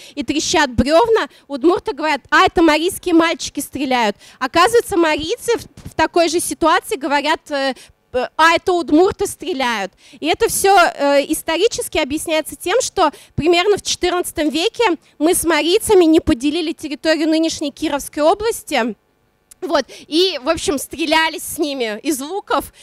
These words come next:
и это, язык это сохранил. Или очень интересно тоже, да, у нас, мне кажется, большей частью у нас про татарские какие-то, ну,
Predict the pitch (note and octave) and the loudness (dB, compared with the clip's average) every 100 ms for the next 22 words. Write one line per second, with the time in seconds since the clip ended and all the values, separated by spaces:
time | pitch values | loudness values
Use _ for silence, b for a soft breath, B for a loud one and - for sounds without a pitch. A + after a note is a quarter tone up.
0 | B - C#4+ D#4 F#4 C#4 C4 A#3 C#4+ B3+ | B -6 0 0 2 2 2 2 0 0
1 | F4+ F4+ - - D#4 - C4+ C4 A3+ F#3 | -2 -2 -4 -6 -8 -4 -2 2 0 0
2 | - B F#4+ F4+ B3 D#4 A4 G4+ - F#4 | -6 B -20 -20 -6 0 2 2 4 2
3 | - F#4+ F4 - E4+ F4 - A#4+ - D#4+ | 4 2 2 2 -2 -2 0 0 2 0
4 | D#4 A#3 E4+ F#4+ D#4 - - E4 E4+ F4+ | 0 2 2 4 0 -4 -6 -4 -2 -4
5 | - B3 D#4+ E4+ D#4+ - G4+ - F#4+ E4+ | -4 -2 -2 0 -4 -2 -4 -4 -8 -6
6 | - E4 - D#4 - D#4 D#4 - - C#4 | -4 -4 -2 -2 2 0 0 -6 -10 -10
7 | B3 C4+ - C#4 - B3+ A3+ A3 E4 D4 | -6 -8 -6 -10 -6 -6 -6 -2 2 2